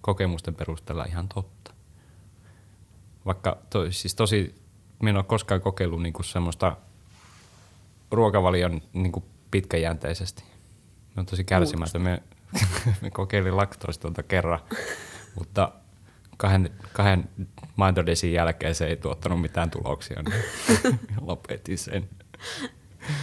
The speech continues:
Speaker 1: Jos miettii, että kaali pierrättää normaalia ihmistä –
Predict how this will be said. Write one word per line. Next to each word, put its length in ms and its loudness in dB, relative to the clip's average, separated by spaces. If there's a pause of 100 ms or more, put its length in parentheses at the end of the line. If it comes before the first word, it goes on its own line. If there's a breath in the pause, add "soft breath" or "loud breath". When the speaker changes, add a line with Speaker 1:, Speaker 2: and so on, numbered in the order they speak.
(600 loud breath)
Speaker 1:
Jos 140 -4
miettii, 440 2
että 360 2 (800 loud breath)
kaali 260 6
pierrättää 480 0
normaalia 520 6
ihmistä – 480 0